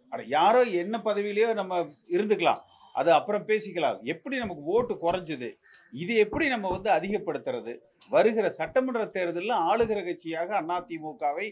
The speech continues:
எப்படி உருவாக்குவது என்பதை பற்றி அந்த சிந்தனைகளே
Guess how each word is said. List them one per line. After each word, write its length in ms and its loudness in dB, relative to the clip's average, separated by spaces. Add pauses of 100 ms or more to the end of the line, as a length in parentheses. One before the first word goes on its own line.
(240)
எப்படி 340 -2
உருவாக்குவது 800 2 (380)
என்பதை 520 0
பற்றி 380 -6
அந்த 260 0
சிந்தனைகளே 840 2